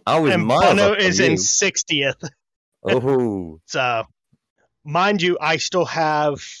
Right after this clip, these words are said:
Speaker 2: two, well, we both have two boosts left.
Speaker 1: And to say,
Speaker 2: So.
Speaker 1: to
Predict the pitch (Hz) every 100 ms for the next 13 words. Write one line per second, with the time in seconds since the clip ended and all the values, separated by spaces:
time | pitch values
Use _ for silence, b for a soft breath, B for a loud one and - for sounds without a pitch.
0 | _ - 202 180 160 151 151 143 156 143
1 | 139 147 123 - 156 131 123 - 117 113
2 | - - _ 92 92 - 117 104 107